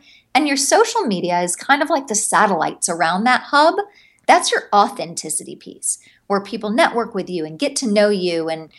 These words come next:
and learn what it's like to do business with you. And so anytime you can take people from that authenticity piece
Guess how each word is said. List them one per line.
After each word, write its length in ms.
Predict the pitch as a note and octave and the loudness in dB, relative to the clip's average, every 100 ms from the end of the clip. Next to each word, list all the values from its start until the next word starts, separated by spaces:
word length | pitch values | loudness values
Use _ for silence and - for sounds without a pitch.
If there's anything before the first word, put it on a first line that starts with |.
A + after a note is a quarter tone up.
| - - | -20 -6
and 200 | G#3+ G#3 | -2 2
learn 280 | A#3+ B3+ A#3 | 2 2 2
what 140 | A#3+ | 2
it's 220 | A3+ - | 2 -4
like 560 | E3+ D#3+ D#3+ F3 F3 - | -6 0 2 2 -2 -10
to 100 | F3 | -8
do 160 | D3+ | -8
business 480 | D#3 - - - - | -8 -6 -6 -6 -6
with 160 | - - | -6 -6
you. 220 | - - _ _ - | -10 -12 _ _ -8
And 120 | - A3 | 0 2
so 180 | A3+ A3+ | 2 2
anytime 560 | D#4+ F#4+ - C4 B3+ | 0 0 2 4 4
you 120 | A#3 | 2
can 160 | A3+ G#3 | -2 -4
take 280 | - C#4 C#4 | -2 -4 -4
people 300 | C4+ C4 G#3+ | -6 -4 -4
from 340 | G#3+ F#3+ F3+ E3+ | -2 -2 0 2
that 320 | G3+ C#4 - | 4 4 4
authenticity 720 | G#3+ C4+ B3+ A#3+ A#3 - C4+ | 2 2 0 -4 -4 -4 -2
piece 460 | C#4 C4+ C#4+ D4 - | -2 -2 -2 -2 -6